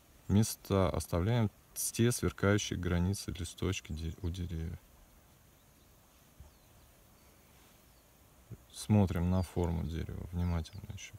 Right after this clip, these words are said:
как оно у нас, э, выглядит,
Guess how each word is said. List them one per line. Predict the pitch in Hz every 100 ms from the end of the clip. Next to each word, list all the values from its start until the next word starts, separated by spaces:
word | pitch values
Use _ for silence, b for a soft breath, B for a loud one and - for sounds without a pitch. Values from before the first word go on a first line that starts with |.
| -
как | 104 87
оно | - 80 - - B B B B B B - -
у | -
нас, | 90 85 - 87 - -
э, | 82 82 78 80
выглядит, | 82 87 92 104 107